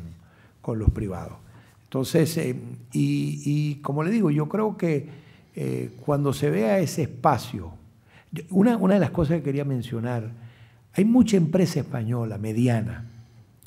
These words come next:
que tiene que salir internacional, que tiene problemas aquí ahora, pero que tiene una tecnología y tiene voluntad de trabajar. Esas empresas pueden tener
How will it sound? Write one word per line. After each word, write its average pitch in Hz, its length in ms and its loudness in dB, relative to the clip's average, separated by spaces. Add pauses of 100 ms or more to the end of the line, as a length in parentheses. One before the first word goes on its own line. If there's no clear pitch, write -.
(600)
que 147 120 2
tiene 190 260 4
que 143 100 0
salir 156 300 0
internacional, 104 760 -6 (1500)
que 131 120 -2
tiene 185 220 4
problemas 135 540 0 (720)
aquí - 360 -2
ahora, 104 380 -4 (500)
pero 123 260 -2
que 127 220 -2
tiene 170 360 -2
una 170 200 2
tecnología 120 720 -2 (160)
y 110 80 -10
tiene 120 200 -4
voluntad 117 460 0
de 107 60 -2
trabajar. 92 480 -10 (760)
Esas 180 360 4
empresas 143 640 -2 (500)
pueden 156 360 4
tener 120 340 -4